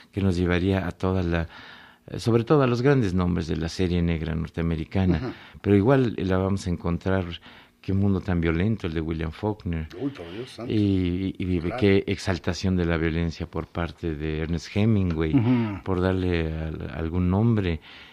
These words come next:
Speaker 1: Eh, lo que, de lo que nos habla John Steinbeck en Las Viñas de la Ira, por ejemplo, etcétera, etcétera.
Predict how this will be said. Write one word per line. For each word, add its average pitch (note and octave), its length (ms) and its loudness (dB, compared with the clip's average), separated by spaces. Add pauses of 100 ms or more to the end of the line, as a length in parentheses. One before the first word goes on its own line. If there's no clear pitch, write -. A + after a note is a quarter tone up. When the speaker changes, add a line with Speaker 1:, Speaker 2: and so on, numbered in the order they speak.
(160)
Speaker 1:
Eh, F2 640 2
lo E2+ 440 -2
que, - 100 -8
de F2 140 0
lo E2+ 100 0
que - 100 -4
nos F2+ 200 0
habla F2 360 0
John F2 220 0
Steinbeck F#2 680 -2
en D#2+ 260 -4
Las D#2+ 160 -2
Viñas F2 300 0
de D#2+ 80 -2
la D#2+ 160 -2
Ira, F#2 320 0
por D#2+ 200 -8
ejemplo, F#2+ 420 -6 (340)
etcétera, G#2 560 -2
etcétera. F2 540 -4